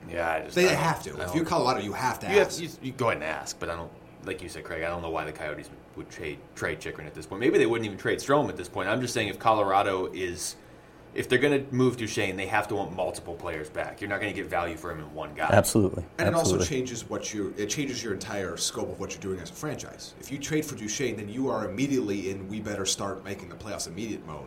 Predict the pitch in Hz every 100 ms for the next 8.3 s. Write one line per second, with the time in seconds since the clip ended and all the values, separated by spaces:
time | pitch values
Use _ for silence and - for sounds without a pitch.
0 | - - 101 98 - 110 165 139 - 117
1 | 110 117 147 165 113 131 135 151 120 143
2 | 131 180 107 117 - 113 113 117 - 196
3 | 120 98 101 110 107 110 - 123 - 110
4 | - 98 95 143 104 85 98 117 127 127
5 | 123 120 117 110 123 104 90 107 143 -
6 | - 95 98 90 98 95 92 98 95 92
7 | 90 - 175 117 87 87 90 85 - 92
8 | 87 82